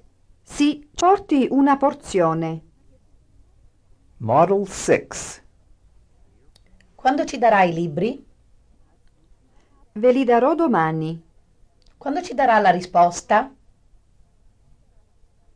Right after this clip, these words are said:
Speaker 1: Ve la darò domani.
Speaker 3: Quando ci prenderà le misure?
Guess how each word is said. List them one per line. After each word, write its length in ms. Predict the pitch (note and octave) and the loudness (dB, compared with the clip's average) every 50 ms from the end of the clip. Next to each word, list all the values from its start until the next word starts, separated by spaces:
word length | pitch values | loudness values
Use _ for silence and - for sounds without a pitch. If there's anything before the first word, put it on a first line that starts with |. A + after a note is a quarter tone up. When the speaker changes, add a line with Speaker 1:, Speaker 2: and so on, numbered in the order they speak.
| _ _ _ _ _ _ _ _ _ _ _ _ _ _ _ _ _ _ _ _ _ - | _ _ _ _ _ _ _ _ _ _ _ _ _ _ _ _ _ _ _ _ _ -8
Speaker 1:
Ve 180 | G3+ G#3 A3 | -4 -2 0
la 160 | A3 G#3+ A3 G#3+ | 2 2 2 2
darò 300 | A3 G#3+ G#3+ A3+ B3 C#4 | 2 2 2 4 2 2
domani. 760 | B3 C#4+ C4+ G#3+ F3 E3 E3 E3 E3 E3 E3 E3 E3 - _ _ _ _ _ _ _ _ _ _ | 2 0 0 0 0 0 0 -2 -4 -6 -6 -8 -10 -14 _ _ _ _ _ _ _ _ _ _
Speaker 3:
Quando 260 | - C#4 D4+ D#4+ F4 | -6 -4 -4 -2 -4
ci 120 | F4 E4+ A3+ | -6 -6 -10
prenderà 420 | - C4+ C4 A#3 A#3+ A#3 A3+ A3 | -8 -6 -4 0 2 4 4 4
le 100 | A3 G#3 | 2 2
misure? 640 | G3+ G3 F#3+ - G3 F#3 F3 E3+ F3+ G#3+ B3 C4 | -2 -6 -8 -8 -8 -8 -6 -4 -6 -6 -6 -10